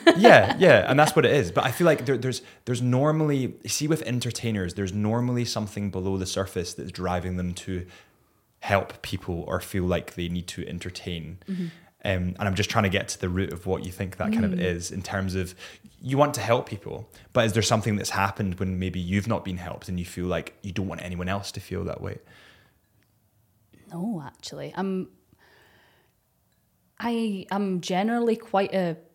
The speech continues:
Speaker 1: happy person, fortunately for me. It's
Speaker 2: Mm.
Speaker 1: interesting with A S M R because a lot of people that watch A S M R do suffer from anxiety and
Speaker 2: Mm-hmm.
Speaker 1: depression. And to be honest, that's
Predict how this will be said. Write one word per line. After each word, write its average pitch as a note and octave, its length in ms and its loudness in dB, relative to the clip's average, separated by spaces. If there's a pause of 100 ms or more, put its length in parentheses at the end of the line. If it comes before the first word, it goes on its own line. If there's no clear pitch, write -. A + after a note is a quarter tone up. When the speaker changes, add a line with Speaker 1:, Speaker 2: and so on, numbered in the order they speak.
(360)
Speaker 1:
happy - 400 -8
person, D#3 580 -4
fortunately - 640 -2
for F#3 160 -4
me. F3 300 0
It's F3+ 140 -6
Speaker 2:
Mm. - 60 -2
Speaker 1:
interesting G#3+ 800 0 (800)
with G#3+ 460 -6
A G#3+ 120 4
S G3+ 160 -2
M F3+ 100 -2
R F#3 180 0
because F#3 300 -8
a F3+ 60 -4
lot F3 160 0
of - 100 -6
people G3+ 260 -6
that F#3 80 -2
watch F#3 280 0
A F#3 100 0
S F3 140 -4
M F#3 80 -2
R F3 120 0
do F#3 200 -2
suffer F#3 360 -4
from F#3 180 -4
anxiety F3 840 -4
and F3 100 -2
Speaker 2:
Mm-hmm. G#2 140 -2
Speaker 1:
depression. E3 600 -4 (640)
And F3 680 0 (880)
to F#3 100 -10
be F3+ 160 -2
honest, G3+ 360 0
that's - 420 -2